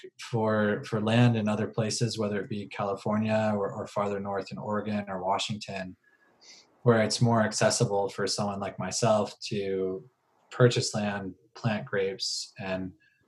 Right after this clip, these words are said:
set kind of that, you know, that, that tone for what we wanna do for the future. And so I guess kind of what's my, my question for you is what's, what's the big next step for, for you guys? Like,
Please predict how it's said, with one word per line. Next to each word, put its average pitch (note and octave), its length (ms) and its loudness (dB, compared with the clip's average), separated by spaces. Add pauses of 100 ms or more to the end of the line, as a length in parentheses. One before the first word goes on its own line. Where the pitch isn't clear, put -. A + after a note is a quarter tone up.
(180)
set - 420 2
kind A2+ 240 0
of G#2 120 0
that, F#2 340 0 (1300)
you G#2+ 100 -8
know, F#2 120 -6
that, F#2 360 -6
that - 220 -4
tone C3 440 8
for G#2 180 -4
what G#2+ 180 -2
we G#2+ 80 -4
wanna G2 200 -2
do G2 200 -6
for - 140 -10
the F2 100 -12
future. - 560 -4 (1200)
And A#2+ 160 6
so A#2+ 220 10
I A#2 60 8
guess C#3+ 280 6
kind C3 260 8
of B2+ 140 8 (140)
what's C3 600 2 (200)
my, A2 180 2
my A2+ 120 0
question C3+ 340 4
for - 140 -2
you C#3+ 280 10
is A2 180 4
what's, - 480 2
what's C#3 280 2
the C3+ 80 2
big A#2+ 260 8
next G#2+ 240 -2
step - 280 2
for, F#2+ 400 0
for - 160 -4
you B2 200 8
guys? F2 420 -2
Like, G2 280 -4